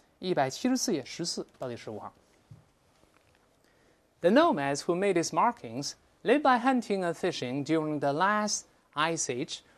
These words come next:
which began about thirty-five thousand B C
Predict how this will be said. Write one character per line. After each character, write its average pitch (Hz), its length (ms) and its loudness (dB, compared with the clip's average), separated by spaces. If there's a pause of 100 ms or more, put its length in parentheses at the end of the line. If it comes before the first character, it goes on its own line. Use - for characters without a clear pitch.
(120)
which 226 220 4
began 196 360 2
about 165 300 4
thirty-five 180 400 0
thousand 175 440 0
B 127 160 -2
C 160 360 0